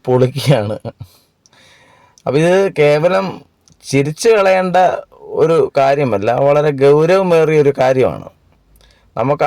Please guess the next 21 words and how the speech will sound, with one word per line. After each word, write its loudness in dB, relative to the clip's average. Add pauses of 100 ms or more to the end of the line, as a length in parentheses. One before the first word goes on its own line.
ആദ്യം -2 (120)
കാണുമ്പോൾ 0 (460)
ചിരിയൊക്കെ 0 (100)
തോന്നുന്നുവെങ്കിലും 0 (1200)
ഇത് 0
വളരെ 0 (120)
ഗൗരവമേറിയ 2
ഒരു 2
കാര്യമാണ്. -2 (760)
ഒരു -4
ക്ഷേത്രത്തിൻ്റെ 0 (100)
നടയിൽ -2 (100)
വെച്ച് -2 (280)
ഒരു -6
സ്ത്രീയുടെ -2 (120)
തല 0 (160)
തല്ലി -2 (120)
തകർക്കുകയാണ്. -2 (2000)
അപ്പം -2 (800)
പലപ്പോഴും 0 (200)
പുരോഹിത 2